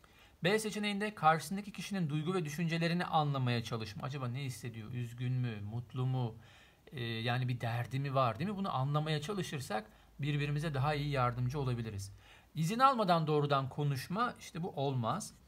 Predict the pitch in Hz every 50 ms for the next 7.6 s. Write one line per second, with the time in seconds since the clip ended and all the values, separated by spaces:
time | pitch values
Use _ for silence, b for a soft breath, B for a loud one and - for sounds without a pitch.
0 | _ _ _ _ _ - 170 165 160 160 135 - B B B B B B B _
1 | - 131 131 156 165 175 170 151 165 180 180 170 160 - - - 160 170 160 -
2 | 180 165 147 120 113 120 135 127 - 170 143 143 143 143 170 170 165 156 160 143
3 | 147 135 131 - 160 165 170 156 - - - 147 139 135 135 123 123 156 185 190
4 | 98 - - - - - 143 123 127 135 135 - 156 135 131 135 127 135 127 131
5 | - - 170 180 175 - - 131 131 147 139 117 110 127 180 - - - B B
6 | B B B _ 127 135 131 123 131 151 147 160 143 131 127 - - - 135 123
7 | 117 127 123 127 127 123 110 110 117 160 190 220